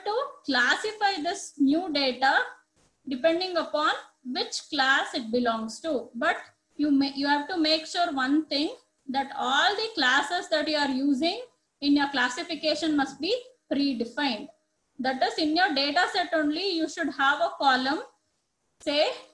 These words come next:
classes, which is predefined in order to determine to which class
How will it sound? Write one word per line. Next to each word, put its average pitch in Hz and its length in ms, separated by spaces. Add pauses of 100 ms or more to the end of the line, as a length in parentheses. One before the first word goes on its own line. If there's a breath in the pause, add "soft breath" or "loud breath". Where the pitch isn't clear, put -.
(120)
classes, 294 800 (140)
which 277 200
is 330 220 (100)
predefined 311 760 (340)
in 277 140
order 285 480
to 427 140 (440)
determine 339 720 (720)
to 311 120
which 262 580
class 277 580